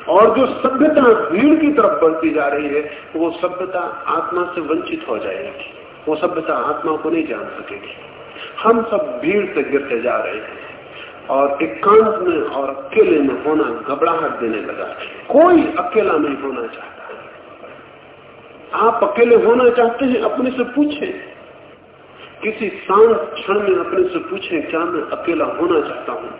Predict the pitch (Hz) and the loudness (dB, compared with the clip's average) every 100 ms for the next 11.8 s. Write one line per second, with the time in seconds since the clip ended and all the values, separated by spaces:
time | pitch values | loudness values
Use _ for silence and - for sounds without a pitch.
0 | - - - - 226 262 247 226 233 254 | -16 -18 -16 2 4 6 6 4 0 2
1 | 240 220 185 226 262 247 214 175 135 - | 4 4 4 2 2 -2 -2 0 0 -2
2 | - - - - - 214 262 233 - - | -8 -14 -16 0 4 6 6 4 2 4
3 | 240 233 - - 294 294 294 277 - 135 | 6 6 4 4 4 4 2 0 -2 -4
4 | - - - - - - 113 170 170 165 | -10 -18 -20 -20 -20 -10 -2 0 2 0
5 | - - 147 156 160 151 196 - 175 160 | -2 -2 -2 2 2 2 2 0 -2 -2
6 | 156 - 147 143 139 - - - 131 - | -6 -4 -2 0 -2 -4 -10 -6 -6 -4
7 | 160 165 - 143 - 160 147 156 151 - | -4 -4 -4 -8 -4 -2 0 2 0 0
8 | - 156 147 147 160 202 226 156 - - | -4 0 0 0 -2 -2 -2 -4 -4 -10
9 | - - - - - - 180 233 240 226 | -12 -12 -12 -14 -16 -2 -2 4 6 6
10 | 226 262 294 196 170 156 - 165 165 185 | 4 6 4 2 -4 -6 -6 -6 -2 -2
11 | 180 175 175 202 180 131 - 127 | -2 0 0 2 2 0 -4 -6